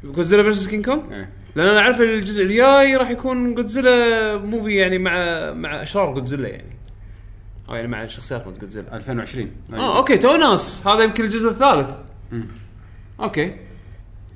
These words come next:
Speaker 1: آه، أنا، إحنا شفنا الصراحة مال، مال توهو، يعني، القديم.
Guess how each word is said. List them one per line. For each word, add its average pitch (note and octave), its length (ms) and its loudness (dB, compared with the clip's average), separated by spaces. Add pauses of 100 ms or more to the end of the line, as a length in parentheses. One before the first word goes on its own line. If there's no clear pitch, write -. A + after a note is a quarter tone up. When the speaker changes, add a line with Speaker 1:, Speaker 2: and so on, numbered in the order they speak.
(360)
Speaker 1:
آه، G3+ 920 4
أنا، G3 340 4
إحنا G3+ 180 2
شفنا G#3 200 0
الصراحة G#3 400 2
مال، D#3+ 400 2
مال C#3 160 -2
توهو، B2 300 0
يعني، G#2+ 280 -12
القديم. B2 580 -8